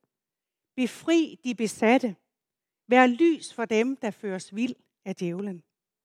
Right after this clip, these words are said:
Og sådan havde Jesus sin kamp, da han gik her på jorden,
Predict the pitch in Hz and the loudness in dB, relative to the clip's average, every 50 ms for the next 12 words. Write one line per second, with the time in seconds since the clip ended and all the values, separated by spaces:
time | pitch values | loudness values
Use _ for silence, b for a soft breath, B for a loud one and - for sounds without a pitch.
0 | _ _ _ _ _ _ _ _ _ _ _ _ _ _ _ _ _ _ _ _ | _ _ _ _ _ _ _ _ _ _ _ _ _ _ _ _ _ _ _ _
1 | _ _ _ _ _ _ - 214 - - 320 320 294 269 226 180 _ _ _ _ | _ _ _ _ _ _ -10 -4 4 6 8 8 8 6 2 -6 _ _ _ _
2 | _ _ _ _ _ _ - 240 247 269 285 254 254 294 311 277 - 247 - - | _ _ _ _ _ _ 2 6 6 6 6 6 6 4 4 2 0 -8 -8 -6
3 | 269 240 190 - 220 262 277 277 - - _ - - 190 196 190 - 285 294 - | -8 -6 -4 0 2 2 2 0 -6 -16 _ -8 -6 -4 -4 0 2 2 2 4
4 | - 247 226 214 - 220 220 269 285 262 190 180 175 170 160 | 4 2 2 2 2 -4 -4 -4 -4 -4 -4 -6 -6 -8 -10